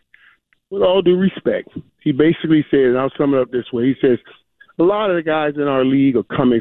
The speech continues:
from the places that you came from, you know, some pretty hard areas, and they're making it in our league, and,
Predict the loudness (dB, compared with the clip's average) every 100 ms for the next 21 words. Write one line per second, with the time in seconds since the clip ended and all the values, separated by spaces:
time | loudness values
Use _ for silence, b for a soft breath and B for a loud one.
0 | 0 0 2 2 0 2 2 2 2 0
1 | 0 -2 0 0 0 -4 -4 -2 -2 0
2 | 0 -2 -8 -18 -6 0 2 2 0 0
3 | 2 2 2 0 -2 -2 -4 -6 B B
4 | -2 2 2 2 0 2 0 0 0 2
5 | 2 2